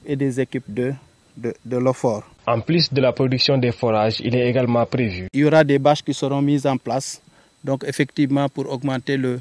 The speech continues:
Speaker 1: le volume de, de, de stockage. Et là où nous sommes, donc au forage de Kër Babou, Kër, Kër Babou Diop, donc nous venons juste d'installer le groupe électrogène où le forage était en arrêt depuis,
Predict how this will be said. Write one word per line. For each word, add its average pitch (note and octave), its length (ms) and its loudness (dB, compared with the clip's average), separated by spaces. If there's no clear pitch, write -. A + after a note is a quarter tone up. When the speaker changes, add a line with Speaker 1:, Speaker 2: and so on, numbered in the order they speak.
Speaker 1:
le B2+ 140 -6
volume C3 360 2
de, A2+ 200 -4
de, A#2 200 -4
de B2 200 -4
stockage. - 640 -4
Et D3 540 6
là D3 260 2
où D3+ 140 0
nous D3 100 4
sommes, C#3+ 300 2
donc C3 360 -4
au C3+ 200 -4
forage C#3 440 2
de B2+ 140 0
Kër C3+ 260 2
Babou, C3 440 0
Kër, C3 120 2
Kër - 160 4
Babou C#3 280 6
Diop, D3 220 4
donc C3 240 -2
nous D3 100 2
venons C#3+ 340 4
juste D3 360 -4
d'installer C3+ 640 -2
le C3 120 -6
groupe C3+ 280 -4
électrogène C3+ 680 -4
où D3 120 -4
le D3 120 -2
forage C3+ 400 -2
était C3 340 -6
en C3 180 -6
arrêt B2+ 220 -4
depuis, B2+ 420 -8